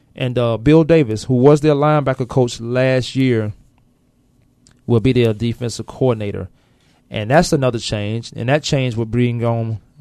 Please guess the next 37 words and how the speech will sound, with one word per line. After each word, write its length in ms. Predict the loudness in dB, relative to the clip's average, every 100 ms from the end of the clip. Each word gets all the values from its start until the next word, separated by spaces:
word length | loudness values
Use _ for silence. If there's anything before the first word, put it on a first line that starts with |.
| -16
uh, 300 | -6 -4 -2
the 120 | -4 -2
three 220 | 0 0
four 240 | 2 0
defense. 480 | 2 0 -2 -4 -2
So 120 | 0
they 180 | 2 2
implement 380 | 0 -4 -6 -4
that 120 | -4
three 180 | -2 -2
four 260 | 0 0 2
defense, 580 | 2 2 0 -4 -6 -10 _ _ _ _ _ _ _ _
and 200 | -4 -2 0
they, 120 | 0
um, 540 | 0 -2 -6 -12 -20 _ _
and 140 | -2 2
I, 100 | 4
which 180 | 6
I 80 | 6
think 240 | 4 4 2
is, 80 | -4 -8 -8
is 280 | -6 -6 -10 _ -12
in 180 | -2 2
that 120 | 2
regard 380 | 4 4 4 4
would 120 | 2
be, 280 | 2 2 0
uh, 200 | 0 0
favorable 420 | 4 4 4 0
to 120 | -2
the 60 | 0
Cardinals. 400 | 2 2 2 -2
The 100 | -2
Cardinals 300 | -2 0 0
defense, 380 | -2 -2 -2 -4 -10 -6
it's 160 | 0 2
a, 120 | 0